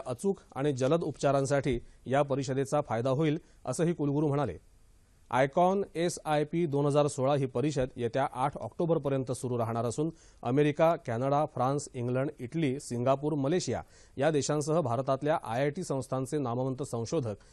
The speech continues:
या परिषदेत सहभागी झाले आहेत. जगभरातल्या सर्व देशांमध्ये सिग्नल अँड इन्फॉर्मेशन प्रोसेसिंग, इमेज प्रोसेसिंग, कॉम्प्युटर व्हिजन, ग्राफिक्स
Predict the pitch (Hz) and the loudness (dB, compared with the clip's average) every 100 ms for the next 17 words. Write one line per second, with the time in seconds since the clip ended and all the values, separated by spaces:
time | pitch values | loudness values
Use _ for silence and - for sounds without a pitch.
0 | - 120 135 139 127 123 127 139 123 113 | -14 -2 0 0 -2 -2 -4 -4 -6 -4
1 | 117 143 120 104 82 - - - - - | -2 -2 -4 -6 -6 -10 -20 -20 -20 -20
2 | - 107 135 160 165 160 170 170 151 160 | -16 -4 0 4 8 6 6 2 2 2
3 | 151 135 156 156 156 170 - 131 147 165 | 2 0 0 0 0 0 -2 -2 0 0
4 | 175 147 147 127 143 143 131 143 123 113 | -2 -2 -2 -2 -2 -2 -2 -4 -4 -4
5 | 151 139 139 165 - - _ - 131 165 | -2 -2 -2 -4 -14 -20 _ -4 2 4
6 | 190 180 127 123 113 143 165 - _ - | 2 0 -2 -2 -2 -2 -4 -14 _ -2
7 | 120 127 143 151 131 123 123 156 170 - | -2 0 0 0 0 0 0 0 -2 -8
8 | 110 120 127 170 - | -4 -2 2 0 0